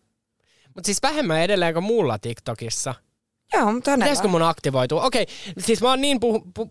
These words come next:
Speaker 1: pudonnut TikTok-maailmasta, mut sieltähän on siis lähtöisin. Okei, no mutta siis maailman nerokkainta.
Speaker 2: Niin on.
Speaker 1: Ja siis tämmönen, et toivoisin, että itselläkin ois bisnesälyä sen verran. Tai mulla on ehkä bisnesälyä, mut mä oon niinku vähän saamaton.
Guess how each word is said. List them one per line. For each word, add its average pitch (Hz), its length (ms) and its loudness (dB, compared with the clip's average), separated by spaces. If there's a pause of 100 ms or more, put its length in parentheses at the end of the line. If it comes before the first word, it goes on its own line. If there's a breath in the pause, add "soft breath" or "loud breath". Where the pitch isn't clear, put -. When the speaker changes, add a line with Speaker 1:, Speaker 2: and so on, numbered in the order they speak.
Speaker 1:
pudonnut 220 380 0
TikTok-maailmasta, 160 840 0
mut 151 140 -2
sieltähän 202 380 0
on 147 80 0
siis 151 180 -2
lähtöisin. 156 480 -2
Okei, 185 280 0
no 196 140 -2
mutta 220 380 0
siis 170 220 -4
maailman 240 300 2
nerokkainta. 220 640 0 (160)
Speaker 2:
Niin 233 220 2
on. 220 160 -2 (580)
Speaker 1:
Ja 165 320 2
siis 214 200 -4
tämmönen, 214 420 0 (1000 loud breath)
et 196 300 -2
toivoisin, 208 640 2
että 185 340 -2
itselläkin 160 540 -2
ois 165 320 -2
bisnesälyä 131 720 -2
sen 127 200 -4
verran. 135 220 -2
Tai 160 120 0
mulla 254 220 2
on 247 80 0
ehkä - 240 -4
bisnesälyä, 151 720 -2
mut 143 180 -6
mä 175 80 -4
oon 170 140 -4
niinku 175 180 -8
vähän 185 180 -8
saamaton. 107 580 -6